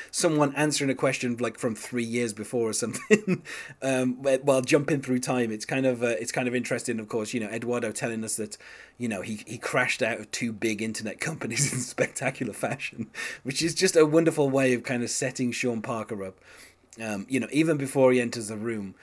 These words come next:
um, you know, and then Mark, of course, arguing that, you know, he founded those companies. <laughs> Like,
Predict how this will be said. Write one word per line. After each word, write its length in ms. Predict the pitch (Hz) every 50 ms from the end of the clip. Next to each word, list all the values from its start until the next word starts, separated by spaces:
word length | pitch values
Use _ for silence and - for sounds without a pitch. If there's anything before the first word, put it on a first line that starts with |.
| - - - _ _
um, 540 | - 104 113 110 107 107 104 104 101 101 101 -
you 120 | - 123 120
know, 200 | 107 104 98 -
and 160 | - 143 170
then 120 | 185 196
Mark, 280 | 190 175 175 180 180 -
of 80 | 156 143
course, 200 | - 165 151 -
arguing 440 | 156 143 143 127 143 135 135 135
that, 120 | 127 113 -
you 140 | 120 143 123
know, 60 | 92
he 160 | 85 120 127
founded 460 | 120 - 135 135 156 180 170 147 113
those 180 | 110 104 98 -
companies. 480 | - 110 98 - - 95 90 87 - -
<laughs> 60 | 113
Like, 180 | - - -